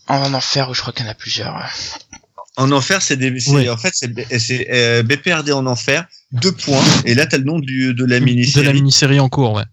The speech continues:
Speaker 2: En cours.
Speaker 1: Donc, euh, oui, c'est vrai.
Speaker 3: Euh,
Speaker 1: Euh,
Speaker 3: quoique,
Speaker 1: différentes
Speaker 3: quoique, vers la fin, il y a
Speaker 1: Non.
Speaker 3: pas mal, euh...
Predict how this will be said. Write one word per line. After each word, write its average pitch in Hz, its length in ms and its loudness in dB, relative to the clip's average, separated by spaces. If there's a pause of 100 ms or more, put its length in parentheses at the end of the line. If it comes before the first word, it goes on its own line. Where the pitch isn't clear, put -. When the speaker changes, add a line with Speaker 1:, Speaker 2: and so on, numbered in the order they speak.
Speaker 2:
En 131 120 -4
cours. 117 220 -6 (1160)
Speaker 1:
Donc, 143 240 -10
euh, 139 580 -4
oui, 127 180 -16
c'est 156 100 -18
vrai. - 140 -20
Speaker 3:
Euh, - 880 -12
Speaker 1:
Euh, 135 240 4
Speaker 3:
quoique, 214 220 -2
Speaker 1:
différentes 208 220 -4
Speaker 3:
quoique, 185 260 -2
vers 160 300 0
la 147 120 2
fin, 190 220 -6
il 190 80 -6
y 160 40 -2
a 139 40 -2
Speaker 1:
Non. 135 80 -12
Speaker 3:
pas 139 100 -2
mal, 156 240 -2
euh... 127 1160 0